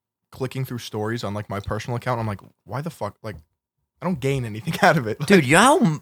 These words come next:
Speaker 2: how many hours a day I probably spend just aimlessly flicking my thumbs back and forth between, like,
Speaker 1: Mm.
Speaker 2: stories and apps, and it's fucking not healthy.
Speaker 1: It can't be.
Speaker 2: I was on my way home from a run.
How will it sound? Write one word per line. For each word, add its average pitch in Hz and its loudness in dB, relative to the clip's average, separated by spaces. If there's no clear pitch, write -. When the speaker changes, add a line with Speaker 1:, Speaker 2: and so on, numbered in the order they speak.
Speaker 2:
how 156 6
many 156 2
hours 123 4
a 131 2
day 117 2
I 117 2
probably 120 2
spend 120 -6
just 107 -8
aimlessly 117 -4
flicking 120 -8
my 110 -4
thumbs 117 -6
back 117 -2
and 120 -4
forth 127 -4
between, 120 -8
like, 110 -8
Speaker 1:
Mm. - -4
Speaker 2:
stories 123 -2
and 113 -6
apps, 110 -2
and 120 -8
it's 131 -8
fucking 170 0
not 120 2
healthy. 110 -4
Speaker 1:
It 117 -6
can't 123 -4
be. 101 -8
Speaker 2:
I - 2
was 160 6
on 170 8
my 165 4
way 156 6
home 151 4
from 147 2
a 123 0
run. 127 2